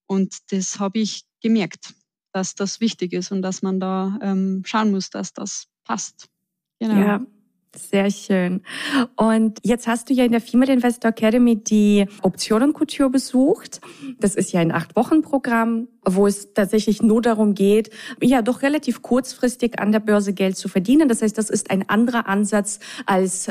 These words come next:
Speaker 2: E T Fs und über viele, viele Jahre, teilweise Jahrzehnte ansparen, sondern wirklich kurzfristige, ja, Strategien anwenden. Mit kurzfristig ist aber nicht Daytrading gemeint,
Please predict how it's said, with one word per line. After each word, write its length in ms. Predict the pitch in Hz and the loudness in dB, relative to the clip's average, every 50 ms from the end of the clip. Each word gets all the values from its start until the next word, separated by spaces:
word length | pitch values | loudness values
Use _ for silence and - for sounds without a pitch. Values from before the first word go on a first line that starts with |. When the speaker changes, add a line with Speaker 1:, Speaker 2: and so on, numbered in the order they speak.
| - - | -4 -2
Speaker 2:
E 80 | 202 | -2
T 260 | 196 - 214 202 233 247 262 | 0 0 0 2 2 2 0
Fs 180 | 247 - - - | -2 -4 -4 -2
und 200 | 214 202 196 - | 0 0 0 0
über 140 | 220 190 196 | 0 0 0
viele, 320 | 196 - - 226 202 208 202 | -2 0 -2 0 0 0 0
viele 220 | - 208 190 196 | 0 0 0 0
Jahre, 400 | 180 175 170 165 190 202 208 202 | 0 0 -2 -2 -2 -4 -4 -2
teilweise 360 | - 190 190 180 190 185 175 | -2 -2 0 0 0 -2 0
Jahrzehnte 640 | 185 185 175 180 - - 226 233 233 240 226 214 - | -2 -2 -2 -2 -2 0 2 2 2 0 -2 -2 -2
ansparen, 680 | 202 240 269 - - - - 233 220 226 233 233 233 233 - - - - - 294 - - | -2 -4 -4 -6 -8 -8 -6 -4 -2 0 2 0 0 -2 -4 -10 -14 -8 -8 -4 0 0
sondern 680 | 208 185 208 196 202 214 214 208 202 202 208 202 196 - - - | 0 2 2 2 2 2 2 2 2 0 0 -2 -4 -6 -8 -4
wirklich 580 | 202 196 220 214 - 226 214 202 - - - _ | -2 0 0 0 2 0 0 0 -2 -6 -16 _
kurzfristige, 1000 | - - 247 269 262 - - - - 247 233 - - - 233 208 226 214 208 202 - - 277 254 - - | -4 0 0 0 0 -2 -6 -2 -2 -2 -2 -2 -2 -2 -2 0 2 0 0 -2 -4 -8 -10 -10 -8 -6
ja, 260 | - 220 226 196 156 156 | -2 0 0 0 0 -2
Strategien 760 | - - - 214 208 214 - 196 180 208 240 254 277 294 302 | -4 -4 -2 -2 -2 -2 -4 -4 0 2 2 4 4 2 2
anwenden. 500 | - 240 247 254 233 240 233 226 214 220 | 2 2 0 2 2 2 0 2 4 4
Mit 140 | 208 208 208 | 2 2 2
kurzfristig 500 | - 226 214 - - 226 220 - 214 208 | 0 -2 0 0 -2 -2 0 0 0 0
ist 160 | 202 - 202 | 0 0 0
aber 120 | 180 180 | 0 2
nicht 240 | 175 175 165 - - | 2 0 0 0 0
Daytrading 580 | 220 247 311 311 - - 247 240 220 233 214 208 | 0 2 2 0 0 0 0 2 2 0 0 0
gemeint, 420 | 214 202 208 196 196 196 196 | 0 0 2 2 2 0 -2